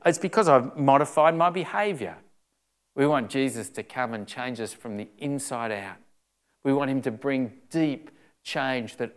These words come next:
only God can bring. And so, um, this is, I think, what we, we have to do. The saddest thing is now we have a mission problem here. I-, if, if homosexuals think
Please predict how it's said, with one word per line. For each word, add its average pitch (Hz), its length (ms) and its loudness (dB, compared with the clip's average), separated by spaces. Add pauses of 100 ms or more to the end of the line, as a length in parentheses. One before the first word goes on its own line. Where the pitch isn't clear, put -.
(100)
only 139 540 -2 (320)
God 123 380 0
can 104 240 -10
bring. 104 420 -12
And 127 120 -6
so, 156 280 4 (560)
um, 113 320 -2 (1400)
this 156 500 2 (500)
is, 127 140 -2
I 202 60 8
think, 170 360 0
what 135 140 4
we, 120 260 0 (180)
we 143 80 2
have 143 120 0
to 143 80 0
do. 147 120 2
The 131 100 -2
saddest 185 480 4
thing 143 200 0
is 127 120 -2
now 139 280 2 (260)
we 165 260 4
have 233 120 6
a 165 60 4
mission 151 460 2
problem 120 400 2
here. 107 240 0 (880)
I-, 175 160 0
if, - 220 -2 (140)
if 135 200 2 (420)
homosexuals 196 720 2
think 147 440 0